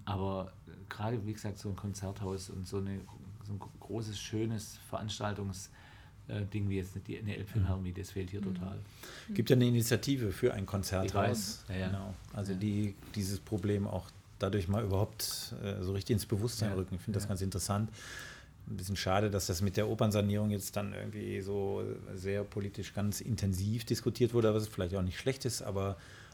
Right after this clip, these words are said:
Speaker 2: aber das hat so ein bisschen die, die Thematik verdrängt.
Speaker 3: Mhm.
Speaker 2: Was ist da eigentlich für eine Chance? Eigentlich, äh, steckt, ähm, passt da gut dran die Frage, was ist Stuttgart einundzwanzig für Sie?
Speaker 1: Ein notwendiges Projekt, was viel schneller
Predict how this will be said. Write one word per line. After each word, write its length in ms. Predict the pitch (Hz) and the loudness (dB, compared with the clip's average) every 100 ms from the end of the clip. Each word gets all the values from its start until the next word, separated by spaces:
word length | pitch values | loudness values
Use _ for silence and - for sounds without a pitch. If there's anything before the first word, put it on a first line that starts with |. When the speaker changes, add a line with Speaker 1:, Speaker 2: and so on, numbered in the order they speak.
| - | -6
Speaker 2:
aber 160 | 101 | -2
das 160 | 92 - | -2 -2
hat 120 | 101 | -4
so 100 | 110 | 0
ein 60 | 101 | 0
bisschen 280 | 101 107 95 | 0 0 2
die, 420 | 95 95 95 92 - - - - - - | 2 2 2 0 -6 -18 -20 -20 -12 -8
die 120 | 95 | -6
Thematik 600 | - 95 90 104 - - | -2 -2 -2 -4 -6 -6
verdrängt. 560 | 87 85 92 104 - | -6 -2 0 0 -2
Speaker 3:
Mhm. 80 | 202 156 175 - | -6 -8 -10 -8
Speaker 2:
Was 220 | 90 - | -8 -6
ist 200 | 107 - | -8 -6
da 40 | 98 | -6
eigentlich 220 | 95 87 | -4 -6
für 80 | - | -6
eine 80 | 90 | -6
Chance? 500 | - 110 104 - - | -6 -4 -4 -6 -2
Eigentlich, 640 | 107 120 131 147 - - - | 2 2 2 -4 -8 -12 -6
äh, 500 | 120 113 113 110 107 110 | -2 0 2 2 0 -2
steckt, 380 | - 113 - 123 | -4 -4 -4 -4
ähm, 640 | 117 113 107 104 104 104 | 0 2 2 2 0 0
passt 180 | - 107 107 | -2 0 0
da 20 | |
gut 200 | 107 101 | 0 2
dran 140 | 98 104 | 4 4
die 80 | |
Frage, 340 | 95 95 98 101 | 2 2 2 2
was 140 | 95 | 0
ist 100 | 117 | -2
Stuttgart 320 | - 107 98 | -4 -2 -2
einundzwanzig 580 | 104 101 92 104 110 - | 0 -2 -2 -2 -4 -6
für 120 | - | -8
Sie? 200 | 82 87 95 - - - - - - - - - - - - - - - - - - - - - | -6 -6 -8 -14 -20 -20 -18 -18 -18 -20 -20 -20 -20 -20 -20 -20 -20 -20 -20 -20 -20 -20 -20 -6
Speaker 1:
Ein 240 | - 110 107 | -2 0 2
notwendiges 720 | 113 143 131 127 123 113 104 | 2 2 0 0 0 -2 -4
Projekt, 540 | - 104 113 127 - 107 | 0 2 2 0 -6 -2
was 240 | 104 - | -2 -4
viel 460 | - - 135 151 147 | -10 -2 2 2 0
schneller 720 | - 104 101 113 117 117 | -2 0 2 2 2 2